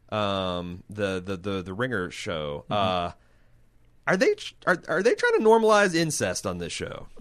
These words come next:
Speaker 2: Normalize it in a fictional world where it's already kinda normalized within that family? I, sure.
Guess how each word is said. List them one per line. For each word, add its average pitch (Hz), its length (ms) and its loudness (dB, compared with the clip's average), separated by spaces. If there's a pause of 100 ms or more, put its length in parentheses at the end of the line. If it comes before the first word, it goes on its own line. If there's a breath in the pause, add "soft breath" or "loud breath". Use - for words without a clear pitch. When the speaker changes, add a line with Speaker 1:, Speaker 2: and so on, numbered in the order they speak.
(920 soft breath)
Speaker 2:
Normalize 214 640 4
it 190 100 -4
in 175 140 -4
a 156 40 -2
fictional 180 560 -2
world 170 440 2
where 139 180 2
it's 131 120 -2
already 160 320 4
kinda 147 360 -4
normalized 143 580 0
within 131 220 -4
that 131 160 0
family? 147 540 -2 (160)
I, 175 100 -2 (500)
sure. 120 460 2